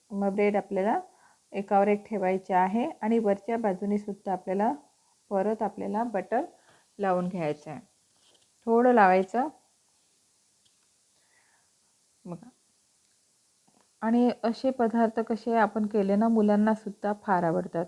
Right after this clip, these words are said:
आणि एका साईडने आपल्याला भाजून घ्यायचं आहे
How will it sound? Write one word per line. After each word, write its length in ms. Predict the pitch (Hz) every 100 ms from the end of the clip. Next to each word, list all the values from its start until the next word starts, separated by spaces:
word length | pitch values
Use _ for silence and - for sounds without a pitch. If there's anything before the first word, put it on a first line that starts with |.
| -
आणि 440 | 202 196 196 196 202 - _ 185
एका 260 | 190 214
साईडने 480 | 208 202 202 220 311 - _ _ _ -
आपल्याला 420 | - 190 214 302 381 _ _ _ _ -
भाजून 420 | 208 214 202 240
घ्यायचं 420 | 220 196 180 -
आहे 160 | 190